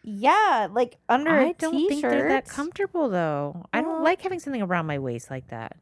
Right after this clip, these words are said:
Speaker 1: You're also not built like a potato, so it, it's not that bad.
Speaker 2: Potato, if you're built like a potato, it makes it
Speaker 1: It
Speaker 2: more
Speaker 1: feels
Speaker 2: comfortable.
Speaker 1: better 'cause you're just, like,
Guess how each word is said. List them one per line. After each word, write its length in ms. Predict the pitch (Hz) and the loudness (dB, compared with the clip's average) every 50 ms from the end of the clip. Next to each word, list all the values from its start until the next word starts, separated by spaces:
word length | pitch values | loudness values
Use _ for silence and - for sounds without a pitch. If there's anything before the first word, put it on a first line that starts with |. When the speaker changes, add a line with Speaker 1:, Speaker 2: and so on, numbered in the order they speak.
| _ | _
Speaker 1:
You're 340 | - 233 254 262 277 285 - - | -14 -12 -10 -10 -10 -12 -12 -8
also 260 | - 226 226 - - 262 | -8 -8 -8 -6 -8 -8
not 240 | 262 269 269 254 | -6 -6 -8 -6
built 160 | 233 247 262 - | -6 -6 -6 -4
like 180 | - 320 - 302 | -6 -6 -8 -10
a 40 | |
potato, 760 | 294 320 - - 370 415 427 349 - 208 214 208 208 214 220 214 214 | -14 -14 -14 -12 -12 -10 -8 -6 -4 -4 -4 -4 -4 -4 -6 -8 -8
so 140 | - 240 277 | -8 -6 -6
it, 180 | 277 254 - - | -6 -8 -12 -10
it's 420 | - - 269 - _ _ _ - - | -10 -10 -10 -10 _ _ _ -12 -8
not 300 | 302 311 320 339 330 - | -6 -6 -6 -8 -8 -8
that 140 | 302 302 302 | -6 -4 -2
bad. 560 | 320 339 320 262 202 185 180 208 208 214 214 - _ _ - - - _ _ _ _ _ _ _ _ _ _ _ _ | -2 -2 -2 -2 -2 -4 -4 -6 -8 -10 -12 -16 _ _ -20 -20 -20 _ _ _ _ _ _ _ _ _ _ _ _
Speaker 2:
Potato, 580 | - 254 - - 254 254 277 294 302 320 330 - | -6 -4 0 2 2 4 4 2 2 0 -2 -4
if 200 | - 262 240 - | -4 -4 -4 -2
you're 100 | 247 220 | -2 0
built 160 | 240 240 220 | 0 0 0
like 140 | 247 247 - | -2 -4 -2
a 20 | |
potato, 500 | - 254 240 - 247 240 240 262 277 294 269 | -2 -4 -2 0 0 2 2 2 2 2 2
it 80 | 226 | 0
makes 340 | 196 233 226 - - - - - _ - | -2 -4 -6 -8 -12 -18 -20 -20 _ -4
it 180 | 240 240 - | -2 -2 -2
Speaker 1:
It 40 | - 220 | -2 -2
Speaker 2:
more 100 | 220 220 | -4 -2
Speaker 1:
feels 120 | 277 302 | 0 2
Speaker 2:
comfortable. 320 | 359 359 330 269 262 294 | 2 2 2 2 2 4
Speaker 1:
better 480 | - 269 311 339 392 381 339 247 143 - - | 4 4 4 2 2 2 0 0 -2 -4 -10
'cause 180 | 196 190 - | -14 -14 -12
you're 100 | 208 214 | -14 -16
just, 300 | 214 - 214 - - - - | -16 -16 -16 -18 -18 -18 -20
like, 120 | 208 214 | -20 -20